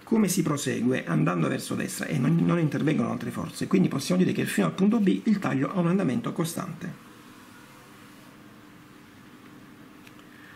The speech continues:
E che cosa succede ora? Proseguendo verso destra rispetto al punto B, interverrà anche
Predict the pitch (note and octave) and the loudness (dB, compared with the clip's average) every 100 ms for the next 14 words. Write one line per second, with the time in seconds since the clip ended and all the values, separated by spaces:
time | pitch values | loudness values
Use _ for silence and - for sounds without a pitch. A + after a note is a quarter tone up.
0 | - - - - - - - - - - | -20 -20 -20 -20 -20 -20 -20 -20 -20 -20
1 | - - - - F#3+ - F#3 F#3 D#3+ C#3+ | -20 -20 -20 -6 -6 0 -2 0 0 0
2 | D3+ - D#3 C#3+ - D3 A2 A#2+ - - | -2 0 0 0 -2 -2 -2 -2 -4 -10
3 | - - - - - - - - - - | -14 -18 -18 -18 -20 -20 -20 -20 -20 -20
4 | - - - - - - - - - - | -20 -20 -18 -18 -18 -20 -20 -20 -20 -20
5 | - - - - - - - - - - | -20 -20 -20 -20 -20 -20 -20 -20 -20 -20
6 | - - - - - - - - - - | -20 -20 -20 -20 -20 -20 -18 -18 -12 -2
7 | E3 D#3+ G3+ A#3+ E3+ D#3+ D3+ - C#3+ - | 0 2 4 4 2 0 -2 -2 -2 -2
8 | - - C#3 C3+ - B2 A#2+ - C3 A#2+ | -4 -6 -4 -2 -2 -2 -2 0 0 2
9 | A2 A#2 - - - - - - - - | 2 0 -4 -18 -20 -18 -20 -18 -20 -20
10 | - - - - - - F#3 F#3 G#3+ A#3+ | -20 -20 -20 -18 -20 -2 2 4 2 0
11 | F#3 D3 - F#3+ G3+ F#3+ - F#3+ F#3+ - | 0 -2 -4 -2 -2 -2 -2 -2 -2 -6